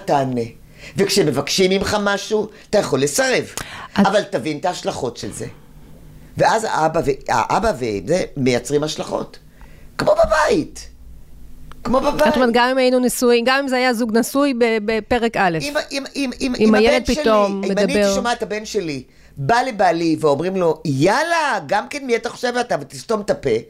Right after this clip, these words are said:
Speaker 1: נגיד. אני הייתי תופסת את הילד הזה, מסתכלת עליו במבט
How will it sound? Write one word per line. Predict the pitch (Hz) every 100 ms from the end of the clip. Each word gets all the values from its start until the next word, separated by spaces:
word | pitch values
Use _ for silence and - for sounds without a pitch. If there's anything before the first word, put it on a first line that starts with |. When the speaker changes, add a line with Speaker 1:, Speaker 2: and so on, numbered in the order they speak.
| - -
Speaker 1:
נגיד. | 143 127 113 - - - - - - 202
אני | 254
הייתי | 330 339
תופסת | 339 - 254 247 -
את | -
הילד | 170 151 156
הזה, | 123 131
מסתכלת | 135 - 147 190 185
עליו | 208 156
במבט | 139 127 - 170 165 -